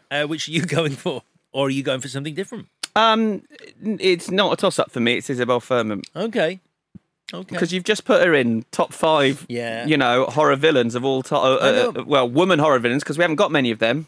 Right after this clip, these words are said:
Speaker 1: Mm, yep, it's true.
Speaker 2: Yeah, this should have been, this should have been the start of a, you know,
Speaker 1: Franchise.
Speaker 2: that, yeah, and obviously we're getting this prequel, but equally, I don't like prequels because we know she can't die at the end, and you've gotta have that jeopardy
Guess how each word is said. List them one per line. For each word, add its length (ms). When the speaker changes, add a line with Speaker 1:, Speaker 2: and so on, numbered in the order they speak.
Speaker 1:
Mm, 240
yep, 220
it's 160
true. 380
Speaker 2:
Yeah, 180
this 160
should 160
have 100
been, 200
this 140
should 180
have 120
been 220
the 80
start 440
of 220
a, 460
you 120
know, 140
Speaker 1:
Franchise. 280
Speaker 2:
that, 180
yeah, 240
and 120
obviously 300
we're 140
getting 300
this 140
prequel, 460
but 180
equally, 440
I 80
don't 140
like 160
prequels 520
because 240
we 100
know 120
she 100
can't 240
die 160
at 60
the 140
end, 260
and 200
you've 100
gotta 180
have 220
that 160
jeopardy 540